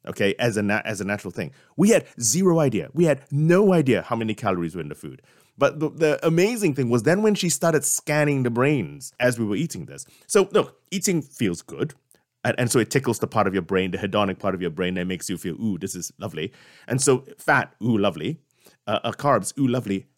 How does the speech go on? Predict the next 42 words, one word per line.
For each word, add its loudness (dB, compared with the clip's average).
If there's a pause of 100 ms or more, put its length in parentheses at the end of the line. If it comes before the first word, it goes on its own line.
(200)
The 2
mix 0
of -4
fat 0
and -4
carbs, -2 (120)
it -2
was 2 (100)
not 2
additive. 0
It 0
was 0
synergistic. 0
Suddenly 2
you 4
had 2
this -2 (200)
explosion 2
like -4
a -8
Christmas -4
tree. -12 (420)
And 2
so 4
what 2
happens 0
is -4
our 4
brain 2
is 2
almost 2
tuned 2
in 2
to -6
these -4
high-fat 0
carb -2
mixed 0
together 0
foods -2
to -2
go, 6